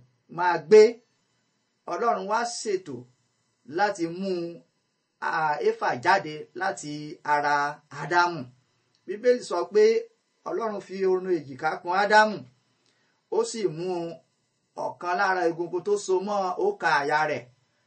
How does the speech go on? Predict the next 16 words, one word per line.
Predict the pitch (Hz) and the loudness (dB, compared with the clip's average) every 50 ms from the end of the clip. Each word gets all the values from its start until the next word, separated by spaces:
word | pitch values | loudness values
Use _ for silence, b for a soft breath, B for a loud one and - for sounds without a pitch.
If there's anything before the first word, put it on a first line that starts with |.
| _ - | _ -10
láti | 131 156 185 196 190 170 156 | -2 2 2 2 2 0 -4
fi | 127 143 151 | -8 -8 -8
mọ | 156 156 151 151 147 147 147 147 147 - | -8 -6 -4 -2 -2 -2 -2 -4 -6 -2
Éfà. | - 180 185 - 190 160 123 - - _ _ _ _ _ _ _ _ _ _ _ _ _ _ _ _ - | -2 -2 -2 0 0 -2 -2 -2 -8 _ _ _ _ _ _ _ _ _ _ _ _ _ _ _ _ -14
Bíbélì | 123 - 208 247 247 240 | -10 -4 -2 -2 -2 -2
sọ | - - 196 180 | -4 -4 -4 -4
pé | 180 - 226 226 233 240 247 - | -2 0 2 4 4 4 2 0
nígbà | 254 254 247 - 254 - - | -6 -8 -4 -2 -2 -2 -2
tí | - - 196 202 196 190 185 185 190 - _ _ _ | -4 -6 -8 -6 -4 -4 -4 -4 -6 -10 _ _ _
Ádámù | - 196 214 214 240 233 226 208 180 170 175 185 | -2 -2 -2 2 2 2 2 2 0 -4 -4 -4
rí | 214 214 | -2 0
Éfà | 214 226 226 - 226 196 143 - - _ _ _ _ _ _ _ _ _ _ _ | 0 0 0 0 0 0 0 -2 -4 _ _ _ _ _ _ _ _ _ _ _
tó | 180 | 4
ń | 185 208 220 | 4 4 4
bọ̀ | 185 - 180 151 147 | 4 6 6 6 6
wá, | 147 147 151 | 6 4 4